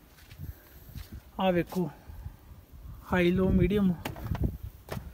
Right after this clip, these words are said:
ਆਹ ਵੇਖੋ ਇਹਦੇ gear, ਆਹ ਹਾਈ ਲੋ medium।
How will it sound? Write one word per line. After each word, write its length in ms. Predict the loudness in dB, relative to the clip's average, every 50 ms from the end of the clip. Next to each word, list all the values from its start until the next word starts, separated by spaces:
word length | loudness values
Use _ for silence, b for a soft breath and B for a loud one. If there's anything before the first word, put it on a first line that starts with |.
| -8 -8 -8 -8 -12 -14 -16 -16 -14 -14 -14 -14 -16 -20 -20 -20 -20 -20 -20 -20 -20 -20 -20 -20 -20 -18 -18 -16 -16 -16 -16 -16 -16 -16 -16 -16 -16 -18 -16 -16 -14 -12 -12 -12 -12 -12 -14 -16 -16 -14 -14 -12 -12 -10 -4
ਆਹ 120 | -2 -2 -2
ਵੇਖੋ 320 | -2 -4 -4 -4 -4 -4
ਇਹਦੇ 200 | -4 -2 -4 -4
gear, 280 | -4 -2 -4 -4 -4 -6 -10 -12 -18 -20 -20 -20 -20 -20 -20 -20 -20 -18 -18 -16 -16 -16 -16 -18 -20 -20 -20 -18 -18 -18 -14 -12 -12 -12 -12 -14 -20 -20 -20 -20 -20 -20 -20 -20 -20 -20 -20 -20 -20 -20 -16 -8 -4
ਆਹ 160 | 0 0 2
ਹਾਈ 180 | 2 0 0
ਲੋ 220 | -2 -2 -4 -4 -4
medium। 360 | -4 -4 -6 -6 -6 -8 -8